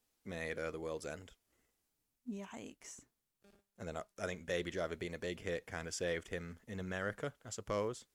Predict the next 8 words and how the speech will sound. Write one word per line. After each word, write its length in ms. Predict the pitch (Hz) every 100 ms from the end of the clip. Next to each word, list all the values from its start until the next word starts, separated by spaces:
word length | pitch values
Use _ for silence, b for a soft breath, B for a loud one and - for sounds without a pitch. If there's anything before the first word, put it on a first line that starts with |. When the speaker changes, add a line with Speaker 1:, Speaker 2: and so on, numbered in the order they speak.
| _ _ _ _ _ _ _ _ _ _ _ _ _ _ _ _ - -
Speaker 2:
Hmm. 300 | 220 208 202 185 _ -
Can 120 | - 339
you 160 | 539 330
believe 240 | 185 185
it 80 | -
was 100 | -
sixty 360 | - - -
million? 420 | 208 262 240 -